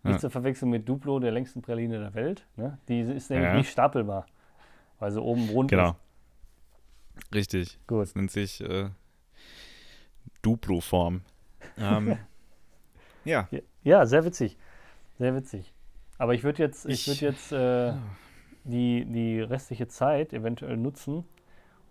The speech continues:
Speaker 1: um das zu tun, was wir sonst anfänglich machen, über was Aktuelles sprechen.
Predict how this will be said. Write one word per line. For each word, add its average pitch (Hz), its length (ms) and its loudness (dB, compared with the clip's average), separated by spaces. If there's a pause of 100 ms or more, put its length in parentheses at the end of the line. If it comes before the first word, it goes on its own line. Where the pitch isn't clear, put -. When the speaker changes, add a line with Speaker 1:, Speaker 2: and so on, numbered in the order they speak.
(160)
Speaker 1:
um 117 240 0
das 131 240 2
zu - 60 -20
tun, 135 260 -2
was 123 160 0
wir 117 80 -4
sonst 117 200 -2
anfänglich 107 540 -6
machen, 131 440 -8
über 110 500 -2
was - 220 -12
Aktuelles 151 460 -2
sprechen. 90 340 -12